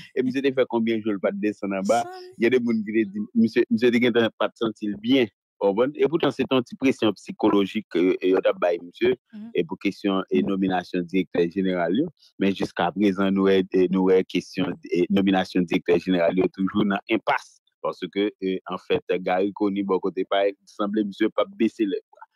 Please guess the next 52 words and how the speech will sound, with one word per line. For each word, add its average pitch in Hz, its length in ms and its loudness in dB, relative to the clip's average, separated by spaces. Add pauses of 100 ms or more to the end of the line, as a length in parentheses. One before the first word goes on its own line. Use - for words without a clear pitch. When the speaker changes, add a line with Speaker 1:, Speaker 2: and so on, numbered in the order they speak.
(260)
Speaker 1:
Ok, - 240 2
n - 80 0
ap - 120 -2
kòmanse 208 280 -4
avèk 135 240 -6
enfòmasyon, 107 480 -6
Madame 95 240 -8
Foucault. 101 280 -4
Fòk - 180 -4
nou 104 100 -2
di 95 120 -10
jodi 98 240 2
a 92 80 2
se 95 120 0
vandredi, 92 480 -2
se 92 140 2
jou 107 180 2
mache. 127 460 2 (420)
E 98 140 4 (100)
an 95 80 0
fèt, - 240 -2 (160)
Thomasik 120 720 0
avèk, 90 380 2
euh, 85 60 -4
C - 200 0
K 87 160 -2
Carvajal 85 560 2 (320)
nan 82 220 -6
Haut 101 180 2
Plateau 87 320 0
Santral. 98 480 2
E 90 80 0
fòk - 240 0
nou 95 80 2
di 87 160 -6
nou 87 160 -4
konnen 101 320 2
kesyon 107 480 0 (240)
wout, 110 320 4 (160)
tran-, 98 320 -2
e 98 160 4 (160)
pou 95 80 0
nou 85 320 2
di 87 160 -16
tronson 95 400 -2
wout, 104 240 4
euh, 90 80 4
Thomasik 95 520 -2
la, 92 120 2
ki - 140 -6 (100)
toujou 156 400 0
nan 131 160 -4